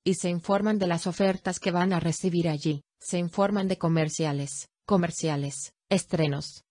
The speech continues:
"Todos te llegarán, todos serán tuyos, junto con la puntilla", dice Ramo. Hará que nuestro trabajo sea más fácil actuar como un amante con encaje en este proceso, pero cuando Oya escucha esto, se le viene a la mente.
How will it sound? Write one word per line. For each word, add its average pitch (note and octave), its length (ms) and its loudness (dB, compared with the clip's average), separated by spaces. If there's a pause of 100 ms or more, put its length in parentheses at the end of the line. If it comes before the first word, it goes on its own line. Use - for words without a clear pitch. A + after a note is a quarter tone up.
(100)
"Todos A3+ 320 2
te E3+ 140 0
llegarán, C#3+ 580 0 (180)
todos A3+ 300 2
serán F3+ 340 0
tuyos, D#3+ 540 0 (160)
junto A#3 400 0
con F3 140 -2
la E3+ 100 0
puntilla", D#3 580 0 (240)
dice E3+ 260 0
Ramo. C3 440 2 (400)
Hará G3 320 2
que A3+ 120 -4
nuestro G3 400 2
trabajo E3+ 440 0
sea E3+ 260 0
más F#3+ 300 0
fácil G3 360 0
actuar F3+ 400 0
como F3 240 0
un F#3 120 2
amante F#3 400 2
con E3+ 180 0
encaje F#3 420 -2
en F3 120 2
este F3 240 -4
proceso, D#3+ 640 -2 (180)
pero F3 240 4
cuando D#3+ 320 2
Oya F#3 220 2
escucha G3+ 560 2
esto, D#3 340 -4 (220)
se - 200 -4
le F3+ 120 2
viene F#3+ 260 4
a G3 60 2
la G3 100 0
mente. C#3 460 -4